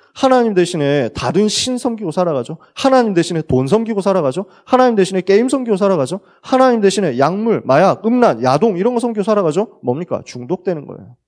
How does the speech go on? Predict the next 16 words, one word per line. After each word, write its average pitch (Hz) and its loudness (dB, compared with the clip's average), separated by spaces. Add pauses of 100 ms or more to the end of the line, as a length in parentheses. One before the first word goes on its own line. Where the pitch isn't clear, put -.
(720)
요렇게 262 2
해가지고 190 -2
우상 185 -4
숭배합니다. 127 -6
어느 220 2
날 226 2
정신에 143 -6
문제 123 -8
옵니다. 131 -8 (520)
우울하죠. 175 -2
답답합니다. 170 -2
짜증납니다. 170 -6
뭐든지 269 0
기분 285 -4
나빠, 214 0
하여튼. 123 -8